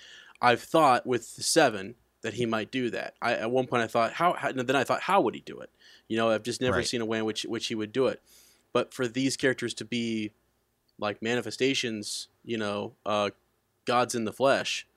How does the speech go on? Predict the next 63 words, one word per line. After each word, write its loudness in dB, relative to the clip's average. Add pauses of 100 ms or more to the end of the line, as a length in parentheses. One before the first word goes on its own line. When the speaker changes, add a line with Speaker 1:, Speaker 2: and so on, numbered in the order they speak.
(420)
Speaker 1:
you -4
know 0
what 0
I -2
mean? -4
Uh, 2
type 0
Speaker 2:
Mm-hmm. 2
Speaker 1:
of 0
thing -2
is, -6
is, -10
is -6
very, 0 (280)
very 2
interesting. -6
Eh, -4
uh, -4
so -2 (420)
I'm 6
gonna 4
be -2
stuck -2
on -4
this -4
for -4
a 0
while 0
too, 2
and, -4
and, -10
I, -6 (160)
and -14
give -4
it -6
more, -2
more -4
thought. 4
I, 0
I -2
like 0
that, 2 (560)
uh, 0
the -2
first 0
three 2
are 0
pretty -4 (480)
set 0
in -8
stone 0
there. 2
There's -2
a -4
lot 2
of -2
hinting -4
and -8
references. -2
I 0
mean, -6
Daenerys -2
called, -2